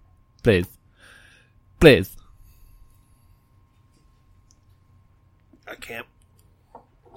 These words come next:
Speaker 2: I'm trying. I can't. Oh, that is a high rye, whatever it is.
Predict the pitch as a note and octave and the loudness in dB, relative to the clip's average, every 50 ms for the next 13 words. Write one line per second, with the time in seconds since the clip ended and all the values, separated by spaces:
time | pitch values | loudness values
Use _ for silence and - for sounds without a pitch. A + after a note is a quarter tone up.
0 | - - - - - - - A#2 A#2+ - - - B2+ A#2 A2+ A#2 A#2 - - _ | -20 -20 -20 -20 -20 -16 -14 -14 -14 -12 -12 -10 -10 -8 -8 -10 -12 -14 -20 _
1 | _ _ - - - - - - - - - _ _ - - - - - A#2 - | _ _ -20 -20 -20 -20 -20 -20 -20 -20 -20 _ _ -20 -20 -14 -8 -8 -8 -8
2 | - - G#2+ G#2+ A2 - - - - - - - - - - - - - - - | -8 -14 -14 -14 -14 -16 -20 -20 -20 -20 -20 -20 -20 -16 -12 -10 -10 -10 -12 -14
3 | - - - - - - _ - - - - - - - - - _ - - - | -18 -20 -20 -20 -20 -20 _ -20 -20 -20 -20 -20 -20 -20 -20 -20 _ -20 -20 -20
4 | - - _ _ - _ _ - - - - _ - - - - - _ - - | -20 -20 _ _ -20 _ _ -20 -20 -20 -20 _ -20 -20 -20 -20 -20 _ -20 -20
5 | - - - - - - - - - - - - - - _ - - - - - | -20 -20 -20 -20 -20 -20 -20 -20 -20 -20 -20 -20 -20 -20 _ -20 -20 -18 -12 -8
6 | C3+ C3 B2 A2+ A#2+ B2+ C#3+ C#3 C3+ A#2+ A2 G#2 G2+ - - - - - C3+ B2+ | -8 -8 -6 -4 -4 -2 -2 -2 -4 -6 -8 -8 -8 -8 -8 -6 -2 0 2 2
7 | B2 B2+ B2+ B2 B2+ B2+ B2+ B2+ B2 - - C3 A#2 A#2 A#2+ A#2 A2+ A2 G#2+ G#2 | 4 4 2 2 0 0 -2 -4 -4 -6 -8 -6 -4 0 0 0 2 0 0 -2
8 | G#2 G#2 G2 G#2 G#2 G#2+ G#2 - - - - - - G#2+ G#2 G#2+ A2 G#2 G#2 G#2 | -4 -6 -6 -6 -8 -8 -10 -12 -14 -16 -16 -14 -12 -8 -6 -4 -4 -4 -4 -6
9 | F#2+ F#2+ F2+ F2+ E2+ F2 - - - - | -8 -10 -12 -12 -12 -14 -14 -14 -14 -16